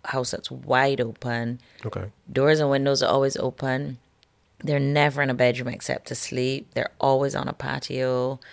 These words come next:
Speaker 1: They eat on their patio. So they live in their living space, their kitchen. They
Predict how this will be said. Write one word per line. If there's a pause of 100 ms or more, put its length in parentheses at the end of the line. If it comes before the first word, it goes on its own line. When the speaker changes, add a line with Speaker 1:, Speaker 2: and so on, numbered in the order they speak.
(160)
Speaker 1:
They
eat
on
their
patio. (280)
So
they
live
in
their
living
space,
their
kitchen.
They